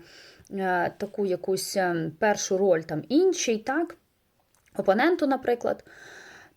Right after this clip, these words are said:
то розвиток подій більш вірогідно буде одним. Але якщо в цей момент того конфлікту людина відчує в собі дуже великий ресурс і захоче змінити все, і скаже: «Досить, я маю право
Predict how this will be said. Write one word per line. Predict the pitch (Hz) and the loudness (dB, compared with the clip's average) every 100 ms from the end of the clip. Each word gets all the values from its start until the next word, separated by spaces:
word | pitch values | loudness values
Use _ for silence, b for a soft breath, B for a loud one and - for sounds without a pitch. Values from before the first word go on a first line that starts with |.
| - | 0
то | 269 302 - | 4 4 4
розвиток | 247 262 233 196 190 185 | 4 4 4 -2 -2 -2
подій | 196 208 339 392 | -2 2 4 4
більш | 233 220 | 2 0
вірогідно | 196 185 247 359 240 | 0 2 2 2 0
буде | 190 262 208 | -2 -2 -2
одним. | 175 170 - - - _ _ _ _ _ - | -4 -10 -12 -12 -18 _ _ _ _ _ -4
Але | 196 294 | 2 4
якщо | 302 302 359 | 2 2 2
в | 359 | 2
цей | 349 339 | 2 4
момент | 294 269 233 165 151 - _ _ - _ - | 4 2 0 -2 -6 -12 _ _ -20 _ -4
того | 214 294 | 2 2
конфлікту | 302 240 220 214 - - - - _ _ - | 2 -4 -2 -4 -4 -14 -16 -18 _ _ -12
людина | 196 208 269 262 | -6 -2 2 2
відчує | 214 214 262 269 | 0 -2 0 0
в | - | 0
собі | - 202 226 | -2 -2 -4
дуже | - 214 208 | -2 0 2
великий | 196 208 175 | 2 0 -2
ресурс | 160 147 196 - - - | -6 -4 -6 -6 -20 -10
і | 190 | -4
захоче | 185 - 240 240 196 | -2 0 0 2 -2
змінити | 185 202 214 208 | 0 -2 -2 -4
все, | - - 196 151 - | -6 -4 -4 -6 -12
і | 175 | -10
скаже: | 165 - 190 175 165 B B | -6 -2 -2 -2 -4 B B
«Досить, | 185 170 156 - - - - _ _ _ _ _ | 0 0 0 -10 -16 -20 -20 _ _ _ _ _
я | 175 185 170 | -2 -2 -2
маю | 180 208 185 147 | 0 -2 -2 -8
право | - 180 202 135 | -4 -4 -4 -8